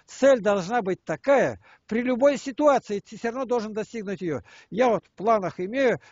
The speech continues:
вперед на сорок лет. Но умер я через сорок секунд. И цель все равно должна быть достигнута. Мгновенно я должен все р-, пространство перемахнуть.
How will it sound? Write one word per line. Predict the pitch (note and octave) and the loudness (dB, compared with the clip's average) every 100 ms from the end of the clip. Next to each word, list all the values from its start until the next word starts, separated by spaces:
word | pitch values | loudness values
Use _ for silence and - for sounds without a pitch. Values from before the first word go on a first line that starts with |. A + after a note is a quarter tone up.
| _ | _
вперед | - F#3 B3 - | -6 0 0 -2
на | G3 | -6
сорок | A#3 A3+ G#3 | -2 -2 -2
лет. | E3 C#3 _ _ | -4 -6 _ _
Но | - A#3+ | 0 4
умер | D#4 E4 D4 | 4 4 2
я | B3+ | 2
через | G3+ A3+ A3+ | -2 -6 -2
сорок | C#4+ C4+ - | 0 0 -2
секунд. | - A#3+ F#3+ D#3+ _ _ _ | -10 -8 -8 -8 _ _ _
И | G#3+ | -14
цель | G3 C#4+ C4 | -6 -2 -2
все | - A#3 | -2 -2
равно | B3 C#4+ | 0 0
должна | B3 G3 B3+ | -2 -2 -4
быть | A3+ | -4
достигнута. | G3 A3 A#3+ G3+ F3+ | -2 -4 -4 -8 -8
Мгновенно | F#3+ E3+ C4+ D4+ A#3+ | -6 0 2 2 2
я | |
должен | A3 A3 G#3 | 0 0 -2
все | - B3+ | 0 0
р-, | A3 - - | 0 -6 -16
пространство | - A3 - A#3+ A#3 - | -8 -6 -2 -2 -2 -6
перемахнуть. | F#3+ G#3 G3+ G3+ G3+ A#3 | -4 -4 -2 -4 -4 -8